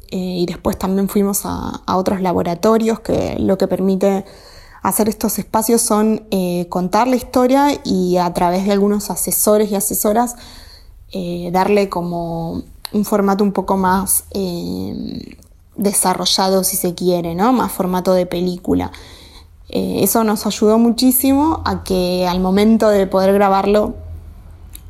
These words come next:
tener las cosas un poco más ordenadas y claras. Eh, si bien es una historia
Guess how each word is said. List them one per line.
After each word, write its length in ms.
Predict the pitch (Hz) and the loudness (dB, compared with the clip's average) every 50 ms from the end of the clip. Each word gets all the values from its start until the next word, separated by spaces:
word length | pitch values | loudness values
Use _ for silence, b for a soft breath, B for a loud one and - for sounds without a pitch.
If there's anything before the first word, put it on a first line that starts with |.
| - - | -12 -4
tener 280 | - 226 208 208 208 202 | 0 0 2 2 2 0
las 100 | 208 - | 0 0
cosas 340 | - - 190 - 208 208 - | 0 0 0 2 2 0 0
un 80 | 202 | 0
poco 200 | 190 202 190 196 | 0 0 0 0
más 220 | 196 190 - - - | 0 0 0 0 0
ordenadas 680 | - 202 196 190 185 190 185 185 196 196 208 - - | 0 0 2 0 0 2 2 2 2 0 0 -2 -4
y 60 | - - | -4 -4
claras. 440 | - 180 170 165 165 196 196 - B B B B B B B B B B - | -2 0 0 0 0 -2 -4 -6 B B B B B B B B B B 0
Eh, 640 | - 196 190 185 185 185 180 180 180 180 180 180 180 | 2 2 2 2 2 0 0 -2 -2 -4 -4 -4 -4
si 180 | 180 - 208 190 | -4 -2 0 2
bien 140 | 196 202 | 2 2
es 160 | 214 220 - 220 | 2 0 2 2
una 120 | 214 214 | 2 2
historia 960 | 214 - - - 233 233 240 233 240 233 226 220 214 202 196 190 196 - | 0 -2 -2 0 2 2 4 4 2 4 4 2 2 2 2 0 -2 -4